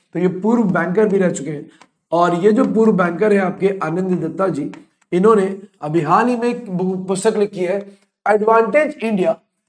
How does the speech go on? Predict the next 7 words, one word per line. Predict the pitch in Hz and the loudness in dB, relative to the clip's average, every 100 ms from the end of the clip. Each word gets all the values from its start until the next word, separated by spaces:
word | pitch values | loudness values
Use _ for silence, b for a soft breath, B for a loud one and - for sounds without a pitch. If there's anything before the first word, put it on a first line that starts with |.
| _ 170 | _ -10
Advantage | 175 190 190 247 254 | -2 0 2 0 0
India, | 214 175 156 | 0 2 0
the | 160 180 | 0 -2
story | - - 196 220 254 | -2 2 6 6 4
of | 208 185 185 - _ _ 220 | 2 0 -2 -12 _ _ -6
Indian | 226 190 185 185 | -2 0 -2 -4
tennis। | 190 - - 139 113 | -12 -14 -8 -8 -10